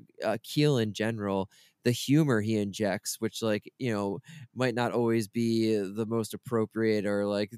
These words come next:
wh-, whatever, like, it, it's part of it. Like, the, the way that plain writing style is one of the reasons his is around and still looked up to so much. And I think,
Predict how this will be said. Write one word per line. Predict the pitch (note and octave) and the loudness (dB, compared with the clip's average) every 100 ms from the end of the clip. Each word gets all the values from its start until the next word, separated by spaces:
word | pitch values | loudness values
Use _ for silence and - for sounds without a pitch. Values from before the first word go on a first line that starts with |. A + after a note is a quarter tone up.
| - | -14
wh-, | - F#2+ | -12 -6
whatever, | D3 B2+ B2 G#2 G#2+ G#2+ | 0 2 2 2 0 0
like, | A2+ | -2
it, | C3 A#2 | -4 -6
it's | G#2+ D3+ - | -4 -4 -4
part | - D3 C#3 | -2 2 2
of | F2+ | 0
it. | A#1 - | -8 -6
Like, | A2 - | -6 -2
the, | B2 A2 - D3+ - | -2 -2 -6 -16 -4
the | B2 | 0
way | C3 C#3+ D#3+ | 4 4 4
that | A#2+ - | 0 -4
plain | - D3 B2+ | -2 -2 0
writing | G2+ A2+ A#2+ | 0 0 0
style | A#2 - A2 A2 G#2+ G#2 | -4 -2 0 2 2 0
is | G2 | -2
one | G#2 A2 | -4 -2
of | G#2+ | 0
the | |
reasons | G#2+ G#2 G2+ - | -2 -2 -6 -4
his | A2+ G#2 F#2 | -4 -4 -6
is | - G#2+ E2+ | -6 -6 -6
around | G2 G2 G#2 G2+ F#2 | -6 -4 -4 -4 -6
and | F2+ | -8
still | - - G#2+ G#2 G#2 F#2 | -8 -2 0 0 0 -2
looked | G2 G#2+ - | -4 -4 -6
up | G2 - | -8 -8
to | G2 | -10
so | F#2 G2 | -6 -8
much. | G2 G2+ - | -4 -6 -6
And | G2+ | -6
I | A2 | -6
think, | - B2+ | -6 -8